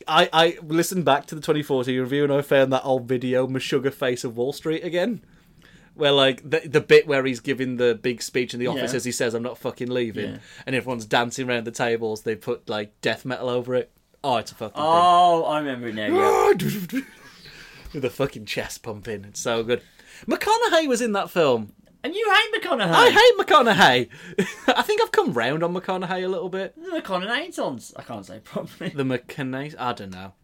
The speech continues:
Speaker 1: It doesn't
Speaker 2: You,
Speaker 1: matter.
Speaker 2: we, in our twenty seventeen review, we said it both perfectly, but now we've lost the ability to talk properly. Ah, well.
Speaker 1: <laughs> That's the degradation this podcasting does to you.
Speaker 2: Dun, dun, dun, dun, dun.
Speaker 1: <laughs> So, yeah, uh, Wolf of Wall Street from twenty fourteen, uh,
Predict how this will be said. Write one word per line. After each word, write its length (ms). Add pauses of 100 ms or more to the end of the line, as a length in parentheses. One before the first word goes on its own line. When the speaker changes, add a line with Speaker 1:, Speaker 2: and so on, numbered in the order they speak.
(120)
Speaker 1:
It 60
doesn't 220
Speaker 2:
You, 60
Speaker 1:
matter. 260
Speaker 2:
we, 60
in 80
our 160 (440)
twenty 220
seventeen 640
review, 320
we 100
said 160
it 80
both 260
perfectly, 580
but 180
now 160
we've 160
lost 200
the 60
ability 360
to 80
talk 260
properly. 300 (680)
Ah, 140
well. 240
Speaker 1:
<laughs> 40
That's 600
the 80
degradation 600
this 120
podcasting 540
does 180
to 160
you. 80
Speaker 2:
Dun, 200
dun, 260
dun, 120
dun, 240
dun. 140 (500)
Speaker 1:
<laughs> 100 (720)
So, 120
yeah, 260
uh, 200
Wolf 220
of 80
Wall 140
Street 260
from 100
twenty 160
fourteen, 580 (240)
uh, 100